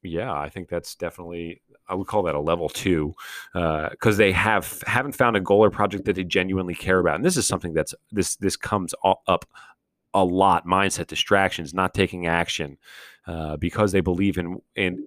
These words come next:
believe it precedes action. Uh, yeah, that's, that's, that's really, really true. Uh, but at the end of the day, like, one of the biggest things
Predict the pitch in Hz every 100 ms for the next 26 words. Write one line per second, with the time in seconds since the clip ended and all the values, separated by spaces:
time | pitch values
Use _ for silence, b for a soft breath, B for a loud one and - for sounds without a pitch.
0 | 101 87 98 104 104 - 104 - 107 104
1 | - - 98 95 - 85 85 87 - 76
2 | 71 B B _ 85 82 - 95 117 87
3 | 78 87 - - - - - 110 - -
4 | - 95 - - 85 95 90 82 90 85
5 | - 98 87 B B B 110 107 123 107
6 | 131 185 185 113 110 139 101 90 104 135
7 | 117 92 120 147 - - 220 180 -